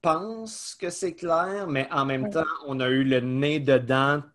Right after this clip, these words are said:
Speaker 1: pendant toute la session. On le
Speaker 2: Mhm.
Speaker 1: savait depuis longtemps que c'était elle qui allait, en bout de ligne, tuer, euh, Augustine. Alors, je, on, on assume que c'est clair, mais c'est vrai que peut-être que seul l'est pas.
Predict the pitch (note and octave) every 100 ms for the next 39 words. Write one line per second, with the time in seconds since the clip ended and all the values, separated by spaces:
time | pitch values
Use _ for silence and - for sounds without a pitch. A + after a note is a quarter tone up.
0 | _ - B2+ B2 B2 C#3+ C3+ B2+ C3 A#2
1 | C3+ C#3 D#3+ E3 C3+ A2 C3 C3+ C#3+ D#3
2 | C#3+ B2+ D#3 E3+ - - - - C3 D3+
3 | C#3 D3+ D#3 D3 C3+ C3+ C3 A2+ - _
4 | _ _ - D3 C#3 C#3 D3+ D#3 C#3 C3+
5 | - D3 D3+ C#3+ C#3+ C3+ B2+ A#2+ - D#3
6 | D#3+ F3 D#3 B2+ B2 B2+ B2+ B2 - C3+
7 | A#2 A2+ A#2+ B2 A#2 - D3 D3+ C3+ A2+
8 | A2 A#2+ B2 C#3+ B2 - C3 B2+ C3+ B2
9 | A2+ A#2 A2 B2+ C3 A#2+ A2 C#3 B2+ A#2
10 | G#2+ - B2